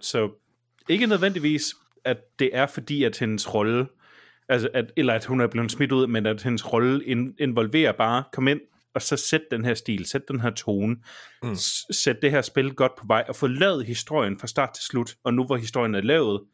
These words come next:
Speaker 1: så tager det altså fucking lang tid at lave resten af spillet.
Speaker 2: Yep.
Speaker 1: Øhm,
Speaker 2: Se, nu, og det, og det, og det er sjovt, det du siger, ikke også? Fordi jeg sad og sammenlignede med, med film, øh, verdenen,
Speaker 1: og
Speaker 2: ikke
Speaker 1: jeg
Speaker 2: også?
Speaker 1: tror
Speaker 2: Altså, hvor
Speaker 1: nemlig
Speaker 2: vi
Speaker 1: ikke, at det er ligesom med film, hvor en instruktør sidder,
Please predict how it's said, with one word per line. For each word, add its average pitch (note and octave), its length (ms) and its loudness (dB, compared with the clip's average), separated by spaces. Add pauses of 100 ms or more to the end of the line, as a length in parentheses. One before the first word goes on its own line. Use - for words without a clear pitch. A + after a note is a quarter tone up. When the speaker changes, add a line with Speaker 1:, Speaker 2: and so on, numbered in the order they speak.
(300)
Speaker 1:
så - 120 -2
tager D#3+ 220 0
det A2+ 80 -2
altså G2+ 200 -2 (100)
fucking B2 300 -4
lang A#2 220 -2
tid B2 240 -2
at A#2 80 0
lave G2 300 0
resten A2 440 -4
af G2+ 80 -2
spillet. G2 360 -2 (220)
Speaker 2:
Yep. A2 100 -4 (400)
Speaker 1:
Øhm, A#2 320 4
Speaker 2:
Se, C#3 300 0
nu, E3 140 0 (160)
og D3+ 80 2
det, D#3+ 80 2
og D#3 140 0
det, - 80 -2
og D#3 80 0
det D#3+ 80 2
er D#3+ 40 2
sjovt, F#3 280 2
det E3 80 -2
du D#3 60 -4
siger, E3 160 0
ikke C#3 120 2
også? B2+ 140 -2
Fordi C#3 140 -6
jeg D3 100 2
sad E3+ 160 4
og C#3 60 2
sammenlignede C#3+ 420 0
med, A#2 260 2
med B2 140 -2
film, A#2+ 300 -2 (240)
øh, A2 260 2
verdenen, A2 300 -2
Speaker 1:
og C3+ 60 4
Speaker 2:
ikke C#3+ 40 6
Speaker 1:
jeg - 40 6
Speaker 2:
også? C#3+ 100 0
Speaker 1:
tror F#3+ 80 2
Speaker 2:
Altså, D#3+ 120 2
hvor C#3+ 80 2
Speaker 1:
nemlig D#3 100 4
Speaker 2:
vi D3+ 60 2
Speaker 1:
ikke, D3 120 4
at D3 80 2
det A#2+ 80 2
er A2+ 40 0
ligesom A2 220 0
med G#2+ 120 2
film, G2 260 -2
hvor A2 140 2
en A2+ 120 0
instruktør A#2+ 600 2 (240)
sidder, G#2+ 460 2